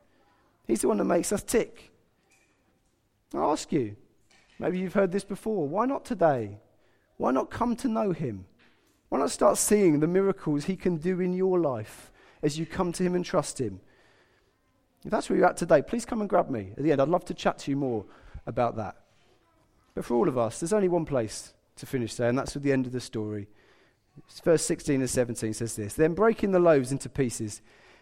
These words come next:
he kept giving the bread and fish to the disciples so they could distribute it to the people.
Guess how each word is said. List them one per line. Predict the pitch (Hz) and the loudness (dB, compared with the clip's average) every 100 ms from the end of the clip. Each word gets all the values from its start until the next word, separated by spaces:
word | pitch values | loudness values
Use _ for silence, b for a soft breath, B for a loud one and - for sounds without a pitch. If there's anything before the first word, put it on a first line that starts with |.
| - | -8
he | |
kept | 139 208 - | 2 2 4
giving | 185 165 170 | 2 2 2
the | 147 | 0
bread | 139 160 | 4 6
and | 165 156 | 4 2
fish | 147 139 - | -2 -2 -4
to | |
the | 139 | -6
disciples | 131 131 - 123 120 117 113 | -6 -4 -2 -2 -2 -8 -6
so | 127 | -4
they | 123 | -2
could | 123 | -4
distribute | 123 123 - 123 123 | -8 -6 -6 -4 -4
it | 131 | -4
to | - | -4
the | 135 | -6
people. | - 127 110 110 95 | -4 -6 -4 -10 -12